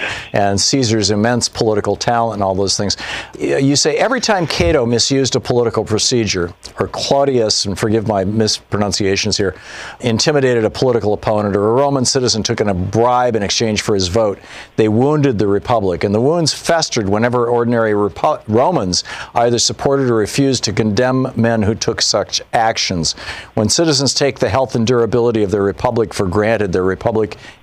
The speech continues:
Speaker 2: is at risk. This was as true in one thirty-three B C or eighty-two or forty-four B C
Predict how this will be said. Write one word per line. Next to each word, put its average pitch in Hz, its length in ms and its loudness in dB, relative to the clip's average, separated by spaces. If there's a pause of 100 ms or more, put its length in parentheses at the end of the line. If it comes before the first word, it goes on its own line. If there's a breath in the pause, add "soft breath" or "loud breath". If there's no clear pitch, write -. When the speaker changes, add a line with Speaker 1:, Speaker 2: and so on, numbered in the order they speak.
Speaker 2:
is 110 180 2
at 95 220 -2
risk. 101 480 0 (280 loud breath)
This 123 220 2
was 117 160 2
as 107 180 2
true 147 260 2
in 113 120 2
one 117 160 0
thirty-three 113 500 0
B 104 200 2
C 120 340 0
or 104 100 0
eighty-two 113 600 0
or 95 100 0
forty-four 117 560 0
B 104 200 0
C 101 280 -2